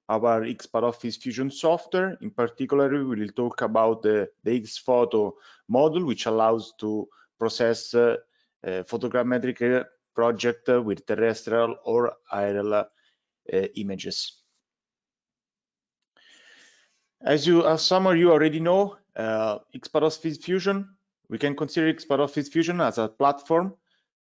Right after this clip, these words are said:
uh, from which we can integrate, uh, data from many sensor, like, for example, G N S S,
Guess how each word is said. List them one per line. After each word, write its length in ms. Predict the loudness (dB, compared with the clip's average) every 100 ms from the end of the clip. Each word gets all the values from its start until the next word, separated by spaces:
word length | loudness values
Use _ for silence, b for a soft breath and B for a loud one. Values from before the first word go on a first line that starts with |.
| -4
uh, 200 | -2 -2
from 220 | -2 0
which 240 | -2 -2
we 40 | -4
can 220 | -2 -2
integrate, 640 | -2 -2 0 2 0 2
uh, 100 | 0
data 460 | 2 2 2 2 -2
from 440 | 0 -4 -4 -8 -10 _ -8
many 220 | -4 -4
sensor, 580 | -2 -2 -2 -2 -2 -4 _ -2
like, 200 | -2 -2
for 120 | -4
example, 480 | -4 -4 -4 -2 -6
G 180 | -4 -2
N 80 |
S 160 | -2 0
S, 380 | 0 0 -8